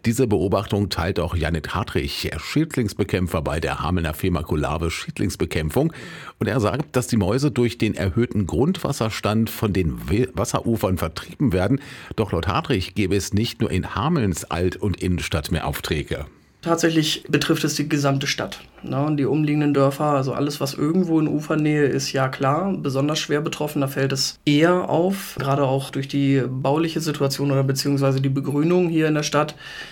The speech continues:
Speaker 2: Wir haben wahnsinnig viele Bodendecker, das sieht alles ganz, ganz toll aus, da können sich die Tiere allerdings zurückziehen.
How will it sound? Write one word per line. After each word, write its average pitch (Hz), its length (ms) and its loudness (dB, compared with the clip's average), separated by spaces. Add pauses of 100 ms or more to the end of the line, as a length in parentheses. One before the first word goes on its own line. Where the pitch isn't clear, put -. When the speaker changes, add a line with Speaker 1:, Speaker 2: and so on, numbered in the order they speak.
(160)
Speaker 2:
Wir 156 100 2
haben 147 120 4
wahnsinnig 147 440 2
viele 151 200 2
Bodendecker, 139 540 4
das 135 140 2
sieht - 120 0
alles 143 200 2
ganz, 143 200 0
ganz 139 160 -2
toll 139 220 2
aus, 147 220 0
da 135 80 -2
können 139 180 0
sich 135 180 -4
die - 100 -10
Tiere 147 160 2
allerdings 135 380 2
zurückziehen. 156 640 0